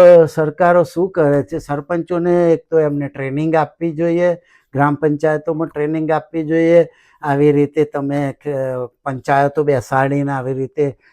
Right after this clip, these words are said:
કોર્ટની જેમ હુકમ ના કરી શકો અને કોઈને મારી શકો નહીં. આવી બધી સરપંચોને ટ્રેનિંગ આપવી પડે સરકારોએ, અ, સરકારને,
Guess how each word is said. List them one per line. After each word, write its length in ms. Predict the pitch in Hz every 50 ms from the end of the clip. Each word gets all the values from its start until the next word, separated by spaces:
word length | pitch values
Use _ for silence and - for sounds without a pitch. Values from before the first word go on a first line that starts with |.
| _ _
કોર્ટની 400 | _ 139 135 123 - 135 135 135
જેમ 200 | 123 131 139 131
હુકમ 320 | 117 120 113 - 139 135 139
ના 200 | 135 143 151 147
કરી 280 | - 165 156 156 165
શકો 320 | 151 - 165 151 - - 185
અને 200 | 190 180 170 151
કોઈને 300 | - - 147 127 135 147
મારી 340 | 139 127 120 120 120 127 135
શકો 680 | - - 123 110 - - 131 135 139 143 139 - _ _ _ _ _ _ _ _ _ _ _ 120
નહીં. 680 | 113 107 107 110 131 156 175 185 185 175 170 165 156
આવી 300 | 147 139 143 143 151 156
બધી 300 | 151 147 135 120 139 151
સરપંચોને 760 | 143 - 131 120 110 - - 143 143 139 - 143 135 131 151 160
ટ્રેનિંગ 520 | - _ 127 127 131 156 196 220 220 185
આપવી 320 | 156 131 - - - 127 110
પડે 220 | - 131 123 120
સરકારોએ, 840 | 110 - 120 110 101 - - 151 143 139 131 123 113 113 107 98 90 - _ _ _ _ _ _ _ _ _
અ, 260 | 123 120 117 117 117
સરકારને, 720 | 113 - 127 123 113 - - 127 127 127 123 123 135 160